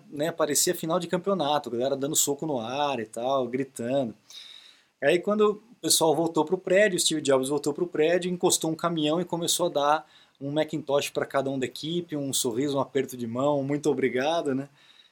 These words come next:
Mas foi uma corrida exaustiva, muitos egos saíram feridos com o estilo de gerenciamento ofensivo e às vezes brutal de Jobs, estava dizendo aqui, né? Não sobrou o Raskin, né? O Raskin não sobrou.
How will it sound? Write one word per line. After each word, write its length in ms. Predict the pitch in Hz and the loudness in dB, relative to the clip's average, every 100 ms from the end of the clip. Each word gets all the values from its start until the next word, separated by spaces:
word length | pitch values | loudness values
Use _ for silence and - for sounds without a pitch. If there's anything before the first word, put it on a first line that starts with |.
| _ | _
Mas 300 | 131 139 139 | 0 2 4
foi 120 | - 147 | 2 2
uma 140 | 156 | 2
corrida 320 | 156 151 165 | 2 4 4
exaustiva, 720 | 151 147 - - 220 220 185 160 | 6 4 4 2 4 4 4 2
muitos 380 | 196 202 139 | 0 0 2
egos 240 | 147 170 151 | 2 2 2
saíram 260 | 147 143 | 2 0
feridos 520 | 135 131 127 175 170 - | 0 0 4 4 4 -2
com 160 | 151 | -2
o 60 | 139 | 0
estilo 280 | - 151 139 | 0 0 -2
de 100 | 135 | -2
gerenciamento 720 | 139 139 - 131 139 139 131 - - - | 0 0 0 0 -4 -6 -12 -14 -20 -4
ofensivo 640 | 139 151 131 - 190 185 | -2 0 2 2 2 2
e 60 | 180 | 2
às 100 | 156 | 4
vezes 180 | 160 | 0
brutal 480 | 156 185 185 156 156 | 0 -2 2 4 4
de 100 | 147 | 2
Jobs, 400 | 135 123 123 120 | -2 0 0 0
estava 220 | - 117 110 | -4 -4 -6
dizendo 360 | 110 117 117 | -8 -6 -8
aqui, 280 | 110 - 101 | -10 -12 -10
né? 160 | 104 110 _ - - - - | -10 -14 _ -20 -20 -20 -2
Não 140 | 156 | 2
sobrou 380 | 190 180 143 139 | 4 2 2 2
o 20 | 135 | 2
Raskin, 500 | 143 180 - 208 202 | 2 2 0 -2 -4
né? 240 | 151 214 214 | -4 -6 -8
O 80 | 120 | -4
Raskin 320 | 131 - 123 | -4 -4 -6
não 120 | 117 | -6
sobrou. 480 | 113 156 143 151 180 | -6 -6 -2 -2 -2